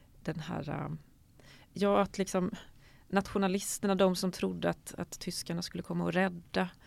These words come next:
eh, Ukraina från Sovjet och så vidare. Alltså att man inte riktigt har velat ta i den berättelsen för att den är liksom nedsolkad och att man liksom,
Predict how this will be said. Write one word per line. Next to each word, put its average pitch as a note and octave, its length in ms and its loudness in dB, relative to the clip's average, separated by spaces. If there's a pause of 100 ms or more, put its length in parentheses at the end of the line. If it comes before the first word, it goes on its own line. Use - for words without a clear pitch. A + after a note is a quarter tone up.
(340)
eh, F3+ 240 0
Ukraina F3 460 0
från E3+ 200 -2
Sovjet - 600 -4
och E3+ 80 0
så - 120 -4
vidare. E3+ 300 0
Alltså F3+ 260 -2
att - 220 -10 (1200)
man F#3 180 2
inte F#3+ 200 2
riktigt - 220 -6
har F3+ 120 -6
velat E3+ 520 -2
ta G#3+ 340 0
i F#3+ 60 0
den D#3+ 260 0
berättelsen - 760 -2
för - 120 -10
att D3 100 -10
den F3 140 -4
är - 100 -4
liksom - 300 -8
nedsolkad G3 1200 -4
och - 260 -6
att D#3+ 100 -8
man F3 160 -2
liksom, D#3+ 480 -6